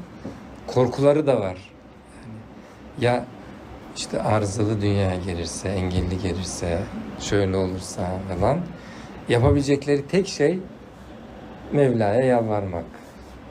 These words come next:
Dua ediyorlar. Diyorlar ki, "Bize salih, eli ayağı düzgün bir çocuk ver. Verirsen şükredenlerden olacağız."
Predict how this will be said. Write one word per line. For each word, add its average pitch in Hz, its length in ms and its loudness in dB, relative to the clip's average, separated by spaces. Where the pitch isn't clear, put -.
Dua 131 280 6
ediyorlar. 87 420 -4
Diyorlar 92 340 -6
ki, 107 240 -4
"Bize 127 220 4
salih, 113 440 2
eli 107 240 0
ayağı 98 380 0
düzgün 98 500 -2
bir - 80 -16
çocuk - 440 -8
ver. 87 120 -6
Verirsen 190 680 2
şükredenlerden 101 920 0
olacağız." 82 680 -10